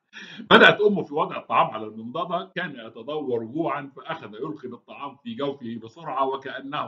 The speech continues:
عائد من الصحراء لتوه. انتهى من الطعام ثم اتجه نحو غرفته وألقى بنفسه على السرير وراح في نوم عميق. قام من نومه بعد المغرب، جلس قليلا حتى رن هاتفه،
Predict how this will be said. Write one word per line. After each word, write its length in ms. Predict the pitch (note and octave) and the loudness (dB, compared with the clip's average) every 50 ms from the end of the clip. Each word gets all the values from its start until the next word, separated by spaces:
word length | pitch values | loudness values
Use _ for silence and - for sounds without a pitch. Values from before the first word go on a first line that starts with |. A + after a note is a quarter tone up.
| G#2 F#2+ | -4 -2
عائد 340 | A#2+ D3+ D3 D3+ - - | -2 -2 -2 -2 -6 -12
من 220 | C#3+ C3+ C3+ C#3 C3+ | -12 -10 -8 -10 -10
الصحراء 580 | A#2+ - - F#2 - A2+ A#2 B2 C#3 C#3 B2 | -10 -12 -14 -16 -14 -12 -12 -12 -12 -12 -14
لتوه. 380 | A2 G2+ _ G#2 F#2+ - D#2+ _ _ _ _ _ _ _ _ _ _ _ _ - | -16 -18 _ -20 -20 -20 -20 _ _ _ _ _ _ _ _ _ _ _ _ -14
انتهى 300 | A2+ - F3+ D#3+ B2+ A#2 | -8 -2 0 0 0 0
من 100 | G2+ F#2 | -4 -8
الطعام 540 | F2+ - - F#2+ F2 A2+ D3 D#3+ G3 F#3+ - _ | -14 -14 -12 -6 0 2 2 2 0 -2 -10 _
ثم 160 | - D#3 C3+ A2+ | -10 -8 -8 -8
اتجه 360 | G#2+ - C#3+ C3+ A2+ G2 G2+ | -8 -6 -8 -8 -6 -6 -8
نحو 220 | A#2 A#2 - A2 F#2+ | -8 -8 -8 -10 -12
غرفته 580 | E2+ G2 G2 - D3+ E3 D#3+ E3+ D#3+ E3+ F3+ - _ _ _ _ _ _ _ - | -12 -14 -16 -10 -10 -10 -10 -8 -12 -12 -12 -14 _ _ _ _ _ _ _ -4
وألقى 420 | - E3 F3 D#3+ - D#3+ G2+ G2 | -2 0 0 0 -2 -4 -8 -8
بنفسه 520 | G2 A2+ C3 D3+ D#3 D3+ - A2 G#2 G#2 G#2 F#2+ | -4 -2 -2 -2 -2 -4 -12 -16 -14 -10 -8 -4
على 180 | - - C#3+ B2+ | -2 -2 -2 -2
السرير 540 | - - - B2+ B2 C#3+ D#3+ E3+ E3+ E3 D#3+ - _ _ _ - | -4 -6 -12 -10 -6 -2 0 0 0 0 -2 -8 _ _ _ -6
وراح 500 | - C3+ C#3+ D#3 D3+ - - - A#2 - | -2 2 6 6 6 6 4 0 -10 -12
في 160 | C3+ B2 A2+ | -10 -10 -8
نوم 360 | G#2+ A#2+ C3 B2 A2 G#2+ G#2 | -6 -4 -6 -6 -6 -8 -10
عميق. 280 | E2 D#2 D#2 D2+ D2 _ _ _ _ _ _ _ _ _ _ _ _ _ _ _ _ _ _ _ _ _ _ _ _ _ _ _ _ _ _ _ _ _ _ _ _ _ | -10 -12 -12 -16 _ _ _ _ _ _ _ _ _ _ _ _ _ _ _ _ _ _ _ _ _ _ _ _ _ _ _ _ _ _ _ _ _ _ _ _ _ _
قام 300 | - F3+ G3 F#3 C#3+ A#2+ | 0 2 4 4 4 2
من 120 | A#2+ A#2 A#2+ | -2 -2 -2
نومه 380 | D3+ D#3+ D3+ C3+ G#2 - G#2+ | 0 -2 -2 -2 -4 -8 -6
بعد 220 | G#2 B2+ A2+ A2 G2 | -4 -2 -2 -2 -2
المغرب، 460 | F#2 G2 C3 D#3+ D#3 D3+ D3+ D3 D3 | -4 -4 -4 -2 0 0 -2 -2 -2
جلس 300 | - C#3 C#3 B2+ - - | -4 -2 -2 -2 -4 -6
قليلا 440 | G2 - G#2+ G#2+ C3 C#3 C3 G2 F2+ | -14 -10 -8 -4 -2 -2 -2 -2 -6
حتى 300 | - - C#3+ - - G2 | -10 -12 -12 -12 -8 -6
رن 260 | F#2+ A2+ B2+ B2 A2 | -2 -2 -2 -2 -4
هاتفه، 640 | G3+ - - G#2 F#2+ - E3 E3 E3+ F#3 F#3+ F#3+ - | -8 -12 -12 -14 -12 -8 -8 -6 -4 -4 -6 -6 -8